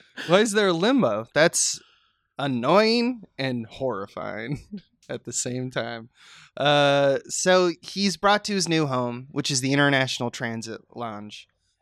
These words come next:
And he, um, the camera, like, swirls around him, so we know he, it's overwhelming, which is a thing that a lot of filmmakers do, but definitely Spielberg does. Uh, and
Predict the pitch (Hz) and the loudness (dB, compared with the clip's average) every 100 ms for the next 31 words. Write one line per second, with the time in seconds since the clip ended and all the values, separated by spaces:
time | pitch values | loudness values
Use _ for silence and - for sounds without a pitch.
0 | _ 143 147 135 - 147 147 143 143 139 | _ -2 -2 -4 -8 -6 -4 -2 -2 -2
1 | 135 131 127 123 - 147 175 170 160 151 | -4 -6 -8 -12 -12 -8 -2 0 2 0
2 | 135 - - 143 165 165 156 143 135 143 | -2 -4 -6 0 2 4 2 2 4 6
3 | 151 156 165 165 160 - 139 131 127 127 | 6 4 0 -2 -2 -4 -4 -6 -4 -4
4 | 131 135 - 135 147 139 143 143 151 151 | -4 -6 -8 -4 -2 -2 -2 2 2 2
5 | 151 143 127 127 117 - - 123 120 113 | -2 -4 -6 -8 -10 -10 -6 -6 -6 -8
6 | - _ _ - _ - 247 - 156 139 | -10 _ _ -20 _ 2 4 4 0 -2
7 | 131 123 - 123 123 139 _ _ 107 120 | -4 -6 -8 -6 -6 -8 _ _ -14 -12
8 | 117 123 123 - 139 147 120 107 110 110 | -10 -10 -10 -8 -6 -6 -8 -8 -10 -10
9 | - - _ _ _ _ 135 143 143 143 | -12 -20 _ _ _ _ 0 2 4 4
10 | 139 135 - _ 147 151 147 143 139 - | 4 2 -2 _ 2 4 6 4 2 0